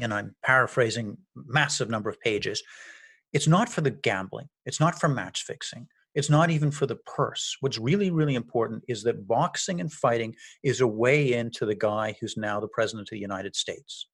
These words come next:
Donald Trump, and Steve Wynn, the guy who was essentially the uncrowned king of Las Vegas. We could never meet these powerful guys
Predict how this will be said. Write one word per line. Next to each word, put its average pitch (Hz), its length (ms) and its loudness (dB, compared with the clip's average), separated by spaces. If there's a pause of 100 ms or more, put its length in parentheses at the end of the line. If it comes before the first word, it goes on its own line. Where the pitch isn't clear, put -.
Donald 107 300 -4
Trump, - 240 -8 (720)
and 107 100 -12
Steve 139 400 2
Wynn, 117 460 4 (180)
the 120 80 2
guy 110 300 2
who 113 160 -2
was 113 160 0
essentially 110 480 -2
the 110 180 -4
uncrowned 110 600 0
king 107 280 -4
of 104 120 -6
Las 101 280 -2
Vegas. - 460 -4 (380)
We 196 160 6
could 208 260 4
never 180 400 6
meet 151 380 4 (120)
these 113 220 -2
powerful 123 720 2
guys 101 500 -2